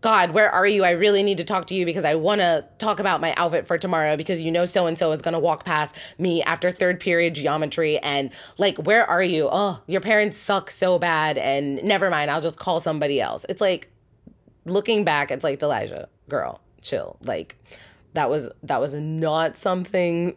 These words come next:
<laughs> that, you know, you really, re-, really needed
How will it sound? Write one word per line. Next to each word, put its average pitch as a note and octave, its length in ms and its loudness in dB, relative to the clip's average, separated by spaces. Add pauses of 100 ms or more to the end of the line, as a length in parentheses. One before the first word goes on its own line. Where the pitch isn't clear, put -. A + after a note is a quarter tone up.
(140)
<laughs> - 160 -10
that, F3 340 0
you E3+ 160 -2
know, D3+ 340 2 (420)
you F3 180 -2
really, G3 560 2
re-, E3 460 0
really E3 380 0
needed D3+ 1040 -2